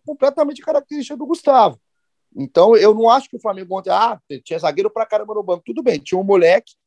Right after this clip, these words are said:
que era o Cleiton, um moleque que é o nove, que pra mim já foi testado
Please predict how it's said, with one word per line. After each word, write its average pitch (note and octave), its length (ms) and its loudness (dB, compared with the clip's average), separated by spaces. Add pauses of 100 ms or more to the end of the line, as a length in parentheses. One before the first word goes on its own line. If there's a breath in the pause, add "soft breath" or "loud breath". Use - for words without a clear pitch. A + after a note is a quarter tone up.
(200)
que - 80 -6
era D3+ 100 -2
o E3+ 60 -8
Cleiton, B3 400 -2
um B3+ 60 -4
moleque F#3 360 -2
que - 60 -10
é E3+ 40 -4
o F3+ 80 -6
nove, F#3 300 0
que - 80 -20
pra F3 140 -8
mim E3 100 -14
já D#3+ 100 -2
foi - 160 -12
testado D3 540 0